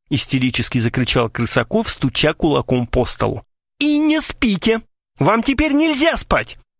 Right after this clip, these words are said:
Я бы удивился, если бы вы спокойно спали!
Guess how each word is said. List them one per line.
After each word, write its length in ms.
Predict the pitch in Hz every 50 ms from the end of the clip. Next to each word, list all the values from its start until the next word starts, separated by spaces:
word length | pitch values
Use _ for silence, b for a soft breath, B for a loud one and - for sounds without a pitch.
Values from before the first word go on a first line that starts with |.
| _ _ _ _ _
Я 180 | 175 240 262
бы 120 | 226 247 269
удивился, 580 | 269 262 269 269 247 277 302 294 - - 170
если 220 | 147 151 147 - 160
бы 120 | - 160
вы 100 | 170 160
спокойно 560 | - - - 208 180 - - 185 165 147 156 165
спали! 520 | - - - - 190 127 113 120 107 -